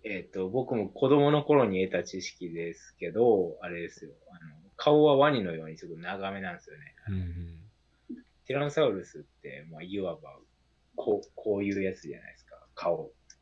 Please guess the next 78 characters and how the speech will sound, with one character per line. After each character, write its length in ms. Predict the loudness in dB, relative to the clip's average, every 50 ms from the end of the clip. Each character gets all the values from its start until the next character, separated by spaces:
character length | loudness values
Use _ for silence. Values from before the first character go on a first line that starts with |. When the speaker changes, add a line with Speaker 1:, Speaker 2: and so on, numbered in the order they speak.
| _ _ _ _ _ _ _ _ _ _ _ _ _ _ _ _ _ _ _ _ _
Speaker 1:
で、 160 | -2 -2 -2
ス 160 | -2 -2 0
ピ 80 | 2 2
ノ 80 | 2 2
サ 160 | 4 4 4
ウ 80 | 4
ル 60 | 4 2
ス、 180 | -2 -6 -10
こ 180 | -10 -6 -4 -4
ん-、 80 | -4 -6 -6
こ 120 | -2 0 2
ん 100 | 2 2
な 100 | 2 2
感 0 |
じ 80 | 0 0
な 40 | 0
ん 40 | -2
で 80 | -4 -6
す。 60 | -4
Speaker 2:
あ、 80 | -2 -2
な 60 | 0
る 0 |
ほ 100 | 0 2
ど 60 | 2
ね。 160 | 2 0 0 -2 -4
そ 100 | -2 -2
の、 220 | -2 -2 -2 -4 -6 -4 0
長 240 | 2 4 6 8 6
い 40 | 6
ん 80 | 6 2
で 60 | 0
す 100 | -2 -4
ね、 100 | -4 -4
顔 220 | -2 -4 -6 -6
が。 160 | -6 -8 -12 -14 -16 -20 _
Speaker 1:
そ 120 | -2 -2 -2
う 180 | -2 -2 -6
そ 160 | -6 -6 -6 -6
う 40 |
そ 140 | -4 -6 -10
う 40 | -10
そ 120 | -12 -16 -20
う。 80 | -10 _
顔 180 | 2 2 2 2
が 180 | 2 0 -2
長 360 | -4 -4 -4 -4 -2 0 0 -2
く 140 | -4 -8
て。 240 | -12 -12 -12 -12 -14 _ -18 -16 -16 -14 -14 -14 -16 -18 _ _ _ 4
で、 380 | 6 6 6 6 4 0 -6 _ -8
え 420 | -4 -4 -2 -2 -4 -6 -8 -10
ー 20 | _
っ 40 |
と 140 | -10 -10 -10
で 100 | -10 -12
す 120 | -14 -18 -20
ね、 60 | -20
え 1040 | -20 -20 -20 -20 _ _ -18 -16 -16 -16 -16 -16 -18 -18 -20 -20 -20 -20 _ -20 _ _ _ _ _ -8
ー、 40 | -8
ま 60 | -4
あ、 20 |
テ 140 | 0 2 2
ィ 20 |
ラ 100 | 2 2
ノ 100 | 2 0
サ 120 | 2 2 2
ウ 60 | 2
ル 100 | 2 0
ス 140 | -4 -8 -12
の 120 | -12 -10
よ 160 | -10 -10 -10
う 20 | -12
に 60 | -14
で 240 | -16 -20 -20 -20 _ _
す 60 | _
ね、 200 | -20 -20 -20 -20 -16
二 120 | -14 -12 -8
足 400 | -6 -6 -6 -6 -6 -6 -6
っ 20 | -6